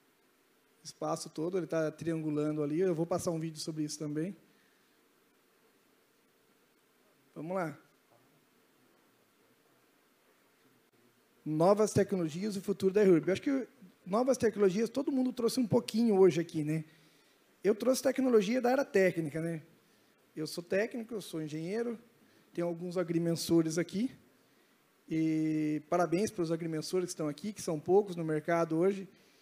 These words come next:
e que atuam ainda, técnicos e arquitetos, engenheiros que atuam na área da,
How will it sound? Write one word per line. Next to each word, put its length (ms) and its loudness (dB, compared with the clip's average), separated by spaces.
e 60 -8
que 120 0
atuam 420 2
ainda, 420 0
técnicos 500 -2
e 60 -2
arquitetos, 640 -2
engenheiros 420 -4
que 80 -6
atuam 260 -4
na 120 0
área 160 -2
da, 180 -2